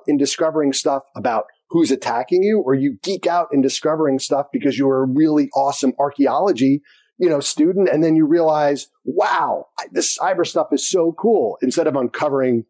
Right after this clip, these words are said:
dinosaurs, I'm uncovering this. It's the same thing. It's, it's so interesting. Like, it's someone who has a, a curiosity about life and has an enthusiasm and an excitement about discovery. That's who you want to hire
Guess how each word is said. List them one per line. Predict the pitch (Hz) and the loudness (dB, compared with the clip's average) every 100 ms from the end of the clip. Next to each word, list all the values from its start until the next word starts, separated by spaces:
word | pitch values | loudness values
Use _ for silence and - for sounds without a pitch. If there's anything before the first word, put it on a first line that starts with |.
| - | -8
dinosaurs, | 147 175 175 208 - 156 180 | -4 -2 0 0 0 2 2
I'm | 175 175 | 0 0
uncovering | 175 202 185 196 202 | -2 -2 -2 0 0
this. | 233 - | 0 0
It's | 175 | -2
the | 170 | -2
same | - 190 185 | 0 0 0
thing. | 220 208 | 0 0
It's, | 139 - - - - | 0 -4 -16 -10 -4
it's | 190 - | -2 0
so | 202 196 | 0 2
interesting. | 247 202 175 - 87 | 2 2 -2 -2 -4
Like, | 104 135 - - - - | -2 -2 -4 -18 -12 -4
it's | 185 - | -2 -2
someone | 202 214 202 | -4 0 2
who | 180 | 2
has | 156 | 2
a, | 143 - | -2 -2
a | 127 | -6
curiosity | - - 156 143 135 131 123 110 | -4 -2 0 2 0 -2 0 0
about | 90 85 | 0 -2
life | 123 165 165 - | 0 0 0 -2
and | 123 | -4
has | 117 110 | -2 -2
an | 104 | -2
enthusiasm | 98 - 147 131 127 117 107 117 - | -2 2 2 2 2 2 -2 -4 -6
and | 98 | -6
an | 95 | -6
excitement | 95 - - 135 127 117 107 | -4 -4 -2 -2 0 -2 -2
about | 104 - 92 - | -8 -4 -4 -6
discovery. | 104 - - 92 80 - - _ - _ | -8 -6 -4 -4 -6 -14 -20 _ -20 _
That's | - 131 202 214 - | -6 -4 -2 -4 0
who | 156 | 2
you | 135 | 4
want | 120 113 110 | 2 0 -4
to | |
hire | - 92 80 | -4 -4 -4